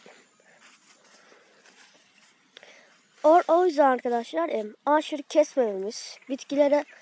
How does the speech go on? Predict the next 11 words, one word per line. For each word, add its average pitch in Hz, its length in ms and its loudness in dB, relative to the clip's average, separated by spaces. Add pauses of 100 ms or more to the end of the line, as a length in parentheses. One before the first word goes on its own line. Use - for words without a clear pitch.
(320)
bitkileri 277 540 -6
koparmamamız, 247 760 0
yani 226 200 -2
arkadaşlar 220 440 -6
koparalım 240 540 -4
yine 330 280 -2
de, 190 180 -8 (400)
yani 233 160 -2
öyle 233 140 0
sıklıkla 240 520 -10
koparmamamız. 180 1160 -12